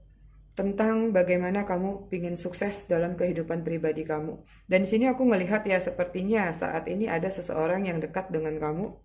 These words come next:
ya, katakanlah kamu mungkin nyaman bersama dia. Queen of Pentacle, mungkin seseorang yang mandiri, ya, di mata kamu dia adalah seorang yang mandiri, seseorang yang, eh, unik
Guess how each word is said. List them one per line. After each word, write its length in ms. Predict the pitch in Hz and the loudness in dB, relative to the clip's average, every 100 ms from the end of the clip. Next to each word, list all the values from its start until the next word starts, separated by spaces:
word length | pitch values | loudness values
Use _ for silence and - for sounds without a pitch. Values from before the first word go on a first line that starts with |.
| _ | _
ya, 160 | 165 160 | -8 -6
katakanlah 560 | 165 - 190 190 208 | -8 -8 -4 -2 -2
kamu 240 | 196 175 190 | -2 -2 -2
mungkin 240 | 180 208 196 | -2 0 0
nyaman 400 | 190 208 170 160 | 2 2 2 -2
bersama 400 | 160 165 160 160 | -4 -4 -2 -2
dia. 320 | 170 165 165 - - | 0 -2 -4 -14 -20
Queen 240 | - 233 233 | -2 0 2
of 160 | 208 | 0
Pentacle, 560 | 196 190 185 185 165 165 | -2 -2 -2 -2 -4 -4
mungkin 240 | 165 190 | -4 -4
seseorang 560 | 190 175 - 160 196 226 | -4 -4 -2 0 2 2
yang 320 | 170 160 165 - - - - - | 0 -4 -8 -16 -20 -20 -20 -8
mandiri, 600 | 180 175 175 170 220 - - | -2 0 0 0 0 -2 -4
ya, 240 | 180 208 | -4 -2
di 120 | 196 160 | -2 -2
mata 240 | 160 160 | -2 -2
kamu 280 | 165 170 202 | -2 -2 0
dia 200 | 175 160 | 0 2
adalah 240 | 156 156 | 2 0
seorang 480 | 156 - 156 156 160 | -2 -4 -2 -2 -2
yang 200 | 156 156 156 | -4 -4 -4
mandiri, 600 | 156 156 160 202 330 - | -6 -4 -2 -2 -4 -8
seseorang 520 | 170 160 156 160 175 175 | -12 -8 -4 -2 -2 -2
yang, 280 | 160 156 151 - - _ _ - | -2 -4 -10 -20 -20 _ _ -6
eh, 320 | 165 156 - - _ _ | -4 -4 -6 -12 _ _
unik 260 | 190 196 180 | -2 0 -2